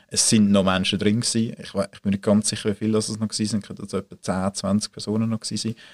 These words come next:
Ähm, und es ist schon so, äh, jetzt oder nie, also das gibt es so.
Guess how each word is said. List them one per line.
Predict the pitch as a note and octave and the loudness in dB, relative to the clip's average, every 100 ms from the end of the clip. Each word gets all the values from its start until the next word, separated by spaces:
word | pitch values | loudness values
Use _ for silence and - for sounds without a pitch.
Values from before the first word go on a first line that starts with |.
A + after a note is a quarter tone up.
| - - _ - | -20 -20 _ -2
Ähm, | F#2+ F#2 F#2 F#2+ G2+ - _ _ | 2 2 4 2 0 -4 _ _
und | G2 - - | -2 -2 -4
es | - D3 | -6 0
ist | G3 | 2
schon | G#3+ | 4
so, | G3 G3 F#3+ _ | 4 4 2 _
äh, | - - _ - _ _ G2+ G2+ - - | -20 -20 _ -20 _ _ -2 -2 -2 -12
jetzt | A2+ A2 - - | 0 2 2 -2
oder | F#2 | -4
nie, | F2 G#2 G2 | 2 2 2
also | - E2 F2 | 0 -8 -6
das | E2+ G2+ | -2 -2
gibt | - G#2 | 0 -4
es | G#2+ | -2
so. | G2+ G2+ | 0 0